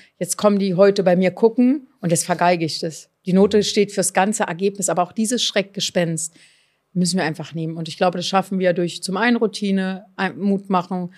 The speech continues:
Speaker 1: und einfach diese Zuversicht, ne? Dass wir diesen Leuten einfach sagen, „Ihr könnt das, ihr macht es doch jeden Tag, ihr zeigt es doch, sprecht es doch aus.“ Also ich habe ja heute nicht gepflegt, sondern du warst es. Und dem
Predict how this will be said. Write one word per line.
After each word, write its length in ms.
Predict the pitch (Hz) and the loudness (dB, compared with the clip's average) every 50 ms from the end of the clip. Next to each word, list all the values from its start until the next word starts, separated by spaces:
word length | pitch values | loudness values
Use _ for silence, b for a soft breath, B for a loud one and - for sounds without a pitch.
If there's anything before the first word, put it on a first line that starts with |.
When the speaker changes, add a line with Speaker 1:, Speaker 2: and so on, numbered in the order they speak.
| b b b _ | b b b _
Speaker 1:
und 120 | - 170 147 | -6 -2 -2
einfach 240 | 165 156 170 156 | -2 -4 -4 -8
diese 240 | - 185 165 175 170 | -12 -12 -14 -16 -16
Zuversicht, 640 | - - 190 - - 220 190 170 165 165 - _ 202 | -16 -16 -14 -10 -8 -6 -6 -6 -8 -10 -12 _ -10
ne? 120 | 190 190 | -10 -8
Dass 200 | 190 196 - - | -10 -10 -10 -10
wir 60 | 190 | -10
diesen 180 | 180 175 185 180 | -8 -6 -4 -4
Leuten 200 | 170 180 175 175 | -4 -4 -4 -6
einfach 220 | 170 175 180 185 | -6 -4 -4 -4
sagen, 460 | 165 - 185 170 170 170 175 180 175 _ _ _ _ _ _ - | -4 -4 -4 -4 -4 -4 -6 -8 -12 _ _ _ _ _ _ -12
„Ihr 80 | 220 208 | -10 -6
könnt 220 | - 254 285 269 | -4 -4 -4 -2
das, 200 | 226 202 - - | -4 -4 -4 -4
ihr 100 | 185 185 | -2 -2
macht 220 | 180 190 185 - - | -2 -2 -4 -4 -4
es 120 | 226 - | -4 -2
doch 160 | - 196 196 | -2 -4 -4
jeden 280 | - 196 190 185 185 175 | -4 -4 -4 -4 -4 -6
Tag, 400 | - - 185 175 175 170 165 - | -6 -4 -4 -2 -2 -4 -4 -6
ihr 100 | 180 175 | -8 -6
zeigt 320 | - - 202 214 208 - 220 | -4 -2 -2 -2 -2 -4 -6
es 120 | 202 - | -4 -4
doch, 220 | - 165 156 _ _ _ | -4 -6 -6 _ _ _
sprecht 300 | - - - - 226 220 | -18 -8 -2 -2 -2 -2
es 80 | - - | -4 -4
doch 140 | - 220 - | -4 -2 0
aus.“ 320 | 214 220 214 - - - b b b b b _ - | 0 0 -2 -4 -8 -14 b b b b b _ 0
Also 300 | 180 170 185 190 180 - _ _ _ | 0 2 2 0 -2 -4 _ _ _
ich 280 | - 233 220 - - - _ _ _ - | 0 0 0 0 -4 -10 _ _ _ -4
habe 240 | - 233 262 240 233 | 0 2 4 4 4
ja 140 | 196 170 160 | 4 4 4
heute 180 | 175 160 - | 2 0 0
nicht 160 | 170 147 - - | -4 -10 -8 -8
gepflegt, 320 | 170 - - 165 151 - | -8 -8 -6 -8 -6 -4
sondern 320 | - 165 - - 170 180 | -2 -2 -2 -2 -4 -6
du 160 | - 254 254 214 | -4 -4 0 0
warst 240 | 180 160 151 - | 0 0 0 -4
es. 180 | - 151 - - b b b b _ - | -6 -8 -10 -14 b b b b _ -8
Und 160 | 180 165 - | -6 -4 -4
dem 180 | 180 170 156 | -4 -4 -6